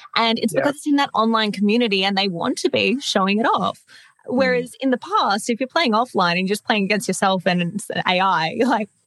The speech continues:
Speaker 1: "Why? Why would I ever invest more money? 'Cause I don't really care about showing off unless it's gonna let me level up so much faster." And even then, exchanging actual money for that is just something that is so,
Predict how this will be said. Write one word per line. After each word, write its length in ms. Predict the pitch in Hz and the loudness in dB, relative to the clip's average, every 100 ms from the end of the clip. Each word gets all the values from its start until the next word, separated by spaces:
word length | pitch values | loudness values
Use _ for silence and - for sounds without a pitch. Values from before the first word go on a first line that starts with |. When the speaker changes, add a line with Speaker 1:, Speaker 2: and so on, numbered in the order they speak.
| _ _ _ _ - | _ _ _ _ -8
Speaker 1:
"Why? 680 | 175 202 202 208 240 214 190 175 _ | -4 0 0 2 2 0 -4 -10 _
Why 200 | 226 240 | -2 0
would 120 | 247 233 | 2 2
I 140 | 226 | 0
ever 180 | 214 214 | 0 0
invest 280 | 208 202 202 | -2 -2 0
more 140 | 202 | 0
money? 240 | 202 196 | 2 0
'Cause 100 | 175 | 0
I 60 | 196 | 0
don't 180 | 214 220 | 0 0
really 200 | 208 208 | 0 -2
care 260 | - 208 | 0 0
about 240 | 196 190 185 | 2 0 0
showing 260 | 202 190 180 | 0 0 0
off 80 | 190 | 0
unless 200 | 220 254 | 0 -2
it's 80 | - | -2
gonna 180 | 247 214 | 0 2
let 180 | 214 | 0
me 140 | 208 196 | 0 -2
level 380 | 190 226 220 208 | 0 0 2 0
up 180 | 190 | -2
so 260 | - 233 220 | -4 0 2
much 220 | 220 214 | 0 0
faster." 240 | 202 196 208 | 0 0 -2
And 80 | - | 0
even 220 | 370 494 254 | -2 2 2
then, 200 | 208 427 - - - _ _ | 2 0 -4 -20 -20 _ _
exchanging 520 | 254 - 320 349 381 - | -6 -2 0 0 -2 -2
actual 360 | 247 - 277 | -4 0 0
money 300 | 226 190 247 | 2 2 0
for 120 | - | 0
that 300 | 277 240 453 - _ _ - | 0 0 -2 -4 _ _ -4
is 160 | 269 | -2
just 180 | 294 - | -2 -2
something 280 | 285 262 247 | 0 0 0
that 140 | 254 240 | 2 0
is 120 | 233 | -2
so, 680 | - 226 220 214 208 214 | 0 0 2 2 2 0